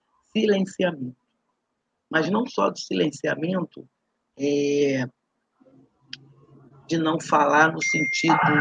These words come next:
do medo, mas do sentido de não saber, de não compreender, de não se sentir pertencente e sempre achar que o que eles estão fazendo pra nós é sempre um favor, é sempre,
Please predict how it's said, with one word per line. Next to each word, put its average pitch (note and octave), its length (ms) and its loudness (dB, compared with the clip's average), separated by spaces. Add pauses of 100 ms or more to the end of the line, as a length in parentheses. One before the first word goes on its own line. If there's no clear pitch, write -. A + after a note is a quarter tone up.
(520)
do E3+ 120 4
medo, D3+ 680 2 (380)
mas C#3+ 100 0
do D3+ 100 -10
sentido E3+ 460 -8
de F3+ 100 -10
não F3+ 180 2
saber, - 520 -2 (1200)
de D3+ 60 0
não D#3+ 160 0
compreender, D3 800 -2 (560)
de D3+ 80 2
não D#3 180 -2
se - 240 -12
sentir E3+ 500 -4 (340)
pertencente D3+ 760 0 (220)
e D#3+ 80 -4
sempre G3+ 400 4
achar E3+ 560 2 (760)
que F#3+ 100 -2
o F#3 60 -4
que - 160 -6
eles F3 120 -4
estão - 200 2
fazendo - 500 2
pra C#3 160 -2
nós D#3+ 240 0 (320)
é E3+ 80 0
sempre F3+ 380 -2
um E3+ 60 -4
favor, D3 720 0 (680)
é C#3 80 0
sempre, E3+ 420 -4